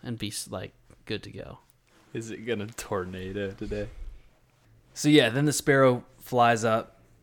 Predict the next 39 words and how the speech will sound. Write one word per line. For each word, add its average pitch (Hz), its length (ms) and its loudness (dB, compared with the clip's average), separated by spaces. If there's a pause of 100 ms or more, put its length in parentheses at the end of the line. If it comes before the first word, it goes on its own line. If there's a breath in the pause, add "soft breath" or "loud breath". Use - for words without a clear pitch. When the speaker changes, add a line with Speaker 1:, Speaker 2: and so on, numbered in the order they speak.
(160)
Speaker 2:
and 104 120 -10
he 107 100 -8
gives 113 320 -2
his 113 140 -4
sparrow 104 520 0
a 87 60 -2
hug. 90 480 -8 (380)
It's - 120 -10
so 143 220 2
adorable, 92 500 -6
man. 101 320 -6 (440 soft breath)
So - 160 -4
then 139 60 2
we 170 60 6
go 165 160 12
to 160 60 12
Inosuke 143 560 8
and 147 100 6
Tanji. 113 440 4
They're 104 120 0
finishing 131 560 0
throwing 120 480 2
all 117 380 6
of 131 140 2
these 123 440 0 (480)
freaking 120 380 -2
puppeteers 110 720 -2
up, 101 240 -4
or 104 140 -4
sorry, 98 320 -4
puppets, - 640 -2 (1000 soft breath)
up 196 220 8
into 180 260 4
the 165 200 8
trees 147 720 4
and 120 100 -2
swinging 143 360 0
them 135 140 2
around. 117 720 0